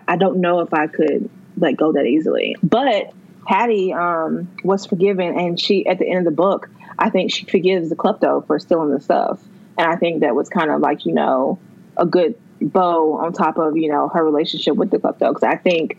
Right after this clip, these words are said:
her first, you know, interaction with someone who has done something that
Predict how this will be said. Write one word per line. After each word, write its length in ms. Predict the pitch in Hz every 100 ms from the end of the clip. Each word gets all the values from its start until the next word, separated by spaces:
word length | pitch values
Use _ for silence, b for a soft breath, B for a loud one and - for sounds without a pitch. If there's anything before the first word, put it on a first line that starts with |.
| -
her 400 | - 196 175 156
first, 640 | - 202 185 180 - - -
you 160 | 175 190
know, 180 | 165
interaction 540 | - 160 185 165 - 160
with 120 | -
someone 420 | 165 160 151 160
who 180 | 165 170
has 480 | 160 143 151 151 - - - -
done 240 | 160 165 160
something 540 | 165 160 156 156 156 180 - - -
that 420 | 170 156 139 -